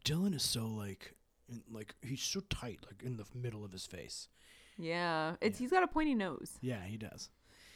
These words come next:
Speaker 1: So they do go on a date. He does ask him out.
Speaker 2: Mm-hmm.
Speaker 1: He's like, "Let's go to see this zombie."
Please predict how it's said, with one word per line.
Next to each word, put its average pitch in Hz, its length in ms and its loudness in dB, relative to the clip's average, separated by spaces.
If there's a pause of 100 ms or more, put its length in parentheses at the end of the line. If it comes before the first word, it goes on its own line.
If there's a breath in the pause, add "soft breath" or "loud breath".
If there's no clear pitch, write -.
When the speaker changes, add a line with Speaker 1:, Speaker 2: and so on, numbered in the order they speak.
(280 soft breath)
Speaker 1:
So 214 180 12
they 233 200 12
do 254 200 12
go 196 160 12
on 151 80 8
a 143 60 6
date. 131 140 4
He 147 80 4
does 170 280 10
ask 120 240 2
him 101 100 -12
out. - 180 -18
Speaker 2:
Mm-hmm. 185 340 2 (120)
Speaker 1:
He's 147 240 2
like, 135 360 0 (100)
"Let's 156 260 6
go 160 160 8
to 147 80 8
see 160 160 4
this 139 200 4
zombie." 143 280 4